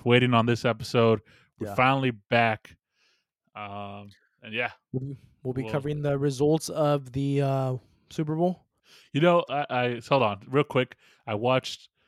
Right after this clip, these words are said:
Speaker 1: the Black Panther movie, the new one, recently, yesterday,
Speaker 2: Uh-huh.
Speaker 1: actually, 'cause it's on Disney Plus
Speaker 2: Mm-hmm.
Speaker 1: now. And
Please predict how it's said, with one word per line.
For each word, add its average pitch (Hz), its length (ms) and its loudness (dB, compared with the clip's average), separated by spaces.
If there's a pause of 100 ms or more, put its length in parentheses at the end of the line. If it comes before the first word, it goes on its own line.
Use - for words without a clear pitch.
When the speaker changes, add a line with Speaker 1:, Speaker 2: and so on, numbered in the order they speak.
(320)
Speaker 1:
the 117 80 -8
Black 117 280 0
Panther 117 340 -4
movie, 123 340 -6
the 113 80 -8
new 113 160 -4
one, 123 220 -6 (100)
recently, 127 380 -8 (180)
yesterday, 120 420 -4
Speaker 2:
Uh-huh. 123 100 -2
Speaker 1:
actually, 131 280 -10 (320)
'cause 113 100 -8
it's 107 120 -8
on 110 100 -4
Disney 123 240 -6
Plus 110 240 -8
Speaker 2:
Mm-hmm. 120 80 -10
Speaker 1:
now. 113 100 -10 (1900)
And 104 460 -8